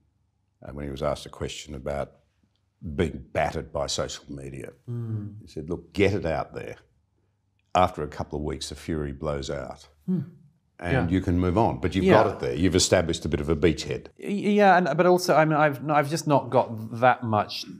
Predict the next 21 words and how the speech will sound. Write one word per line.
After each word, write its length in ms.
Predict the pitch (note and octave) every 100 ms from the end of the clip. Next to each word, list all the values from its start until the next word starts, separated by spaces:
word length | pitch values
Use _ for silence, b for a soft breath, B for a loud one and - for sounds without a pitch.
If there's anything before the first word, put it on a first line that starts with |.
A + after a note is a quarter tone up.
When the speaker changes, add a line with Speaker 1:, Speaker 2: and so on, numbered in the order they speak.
| _ _ _
Speaker 2:
tolerance 920 | - - - C#3 A#2+ G#2+ F#2+ - - -
for 440 | - A#2 G#2 G2
the 100 | G2
people 420 | - A2 - G2+
who 120 | G2+
think 520 | G2 - A#2+ G#2 - -
that, 260 | G2+ -
for 160 | - G#2+
instance, 380 | F#2+ - G2 -
being 340 | A#2 G2 F#2+
flamed 800 | - - G#2 G2+ G2 F2 E2+ E2
on 220 | F2 F2
Twitter 460 | - G2 - - - _ _ _ _ -
is 200 | G#2 F#2
that 280 | F#2 F2+ F#2
big 160 | F2
a 80 | E2+
deal. 540 | D#2+ G#2+ F#2 - G1+ -
I 140 | F#2
mean, 260 | F2+ F#2 F2+
uh, 320 | E2+ E2+